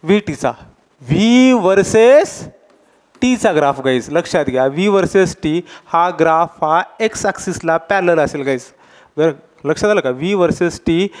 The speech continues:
हा एक्स ॲक्सिसला parallel असेल. Point number one असेल इथं आणि point number दोन असेल. Point clear आहे? हा ना? कारण इथं काय असेल? V आहे ना इथं. Isochoric ना, व्ही कॉन्स्टंटच असणार आहे ना.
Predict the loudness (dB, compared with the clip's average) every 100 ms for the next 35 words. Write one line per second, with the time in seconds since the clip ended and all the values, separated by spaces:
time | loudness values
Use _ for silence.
0 | -20 -4 -2 -2 -4 -4 -4 -4 -6 -2
1 | -2 0 0 2 0 0 -4 -2 -2 -2
2 | -2 0 0 0 0 -4 -4 -4 0 0
3 | -2 -16 -20 -12 -8 -2 0 -2 -4 -2
4 | 0 0 -2 -8 -16 _ -20 -20 _ -8
5 | -8 -4 -2 -2 -4 _ _ _ _ _
6 | _ _ _ _ _ _ _ _ _ _
7 | _ _ _ _ _ _ _ -8 -4 -4
8 | -6 _ _ _ _ _ _ _ _ _
9 | _ -4 -2 0 0 2 2 0 -2 -6
10 | 0 2 2 2 0 0 -2 -2 -14 -16
11 | -16 _ _ _ _ -6 -2 0 2 2
12 | 2 0 0 0 0 2 2 0 -2 -2
13 | 0 -2 0 0 2 0